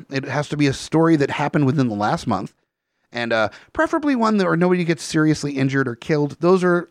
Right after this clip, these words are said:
a lot less fun to talk about <laughs> on the show. We want fun hijinks stuff. We don't want, like, sad, dead stories. Then go ahead and send that in to, uh,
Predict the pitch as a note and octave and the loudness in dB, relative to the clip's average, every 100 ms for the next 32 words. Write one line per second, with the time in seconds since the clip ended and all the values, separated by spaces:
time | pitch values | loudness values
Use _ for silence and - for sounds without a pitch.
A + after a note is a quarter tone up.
0 | _ A3 A#3 G#3 F#3+ F#3 - E3 F3 E3+ | _ -4 -2 -2 -4 -6 -4 -4 -4 -6
1 | _ - D#3 D3 D#3+ D#3 D#3+ - - D#3 | _ -6 -6 -4 -2 0 0 -4 -4 -4
2 | C#3+ D3 - C#3+ D3 C#3 _ - - G3 | -2 -4 0 0 2 -2 _ -10 -4 -2
3 | F3+ _ _ _ - F3 E3+ C3 D3+ C#3 | -2 _ _ _ -6 -2 -2 -2 -4 -4
4 | A2+ A2 - A#2 G2 - C#3 C#3 B2+ A#2+ | -4 -4 -4 -2 -2 0 0 0 -2 -2
5 | A#2 A2 - B2 A#2 G2+ G#2+ G#2 G#2 _ | -4 -4 -4 -2 -2 -2 -2 -2 -2 _
6 | _ _ - - G2+ F#2 F2 - _ _ | _ _ -18 -6 -2 0 -2 -6 _ _
7 | _ _ _ - D3+ C3+ D3 D3 C3 C#3+ | _ _ _ -6 -4 0 0 0 -2 -2
8 | C#3 C3 C3 C3 C#3+ B2+ A#2+ A2+ A2 G#2 | -2 -2 -4 -6 -4 -2 0 2 2 0